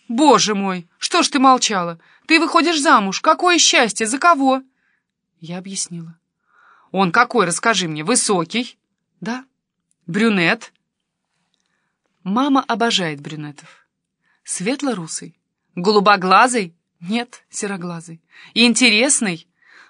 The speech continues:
Ну, мам, я не знаю, дело вкуса. Но тебе нравится? Нравится.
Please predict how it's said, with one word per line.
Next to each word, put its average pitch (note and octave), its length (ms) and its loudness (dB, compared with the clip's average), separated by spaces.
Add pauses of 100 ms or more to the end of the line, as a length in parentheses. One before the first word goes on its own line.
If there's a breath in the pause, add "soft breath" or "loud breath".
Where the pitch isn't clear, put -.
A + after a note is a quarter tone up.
Ну, C4+ 140 4
мам, D#3 380 -2
я G3+ 160 -6
не B3+ 140 0
знаю, E3 380 -8
дело A3 260 -6
вкуса. - 440 -16 (480 soft breath)
Но G#3 160 0
тебе A3 300 2
нравится? G3 720 0 (340)
Нравится. F#3 600 -6